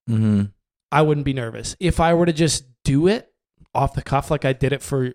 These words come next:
Speaker 2: we got drunk the other night and I did it.
Speaker 1: Yeah.
Speaker 2: If I were to do that in front of
Speaker 1: Mm-hmm.
Speaker 2: strangers,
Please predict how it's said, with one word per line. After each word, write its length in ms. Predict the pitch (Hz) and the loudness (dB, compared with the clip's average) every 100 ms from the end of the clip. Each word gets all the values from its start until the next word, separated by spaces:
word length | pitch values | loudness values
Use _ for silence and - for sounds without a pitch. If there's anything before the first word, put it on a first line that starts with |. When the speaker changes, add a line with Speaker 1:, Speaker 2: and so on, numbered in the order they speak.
| - | -2
Speaker 2:
we 120 | 139 | 2
got 180 | 139 - | 2 2
drunk 280 | 127 131 | -2 0
the 60 | 139 | 2
other 120 | 135 | 2
night 180 | 139 143 | 2 0
and 80 | 143 | -2
I 60 | 131 | -2
did 180 | 131 | 2
it. 220 | 160 214 - - | 2 2 -2 -2
Speaker 1:
Yeah. 280 | 110 107 104 | 2 4 2
Speaker 2:
If 80 | - | 2
I 60 | 165 | -2
were 80 | 180 | -2
to 40 | |
do 160 | - 143 | -4 -2
that 220 | 123 151 | 0 2
in 80 | - | 0
front 160 | 208 220 | 0 0
of 40 | |
Speaker 1:
Mm-hmm. 60 | 202 | 2
Speaker 2:
strangers, 560 | 208 220 269 311 - | 0 0 0 0 -4